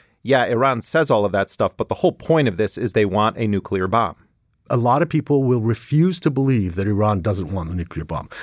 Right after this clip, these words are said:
Speaker 2: People who are most generous in their analysis will say, "Yeah, they probably don't want a nuclear bomb right now because that would just invite too much conflict or anything with the entire world, but they want to reserve the right to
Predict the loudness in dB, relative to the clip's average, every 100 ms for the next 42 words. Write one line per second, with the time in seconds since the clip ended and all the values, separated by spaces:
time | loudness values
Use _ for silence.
0 | -16 -20 -6 0 2 4 4 4 4 6
1 | 6 6 2 -2 0 0 -2 -2 0 2
2 | 2 2 0 -2 -2 -4 -6 -10 -18 -12
3 | 0 2 4 4 4 2 -4 -18 -20 _
4 | 0 2 2 2 2 0 2 0 0 0
5 | 2 2 2 0 0 0 0 0 2 0
6 | 0 0 0 0 0 0 0 0 0 -2
7 | 0 0 0 0 0 0 2 4 2 -2
8 | -10 _ -2 2 2 0 -6 -4 -2 0
9 | 0 0 -2 -2 0 -2 0 2 2 2
10 | 2 2 0 -8 -20 -20 -4 0 2 2
11 | 2 2 2 2 0 0 -2 0 -2 0
12 | -2